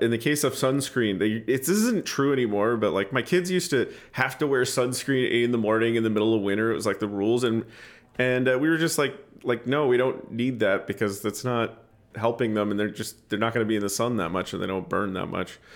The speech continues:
But, um, but they, it's weird that people would think it's so, so great to just put this, like, oily thing that's from dirt in the ground with weird metals on it,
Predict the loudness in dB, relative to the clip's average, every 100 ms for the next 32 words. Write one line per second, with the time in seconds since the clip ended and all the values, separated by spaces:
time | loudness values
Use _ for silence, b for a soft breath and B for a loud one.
0 | B B B 0 0 2 0 0 -2 -6
1 | -14 _ _ _ _ _ -6 -4 2 4
2 | 4 2 -6 _ _ -2 0 2 2 2
3 | 0 0 0 2 0 0 0 0 0 2
4 | 0 2 2 2 0 -2 -2 -2 -2 -2
5 | -2 2 0 0 2 4 4 4 2 0
6 | 0 2 0 -2 -2 -2 -2 0 0 0
7 | -2 0 0 2 2 0 -4 -2 0 0
8 | 2 2 2 0 0 0 0 0 -4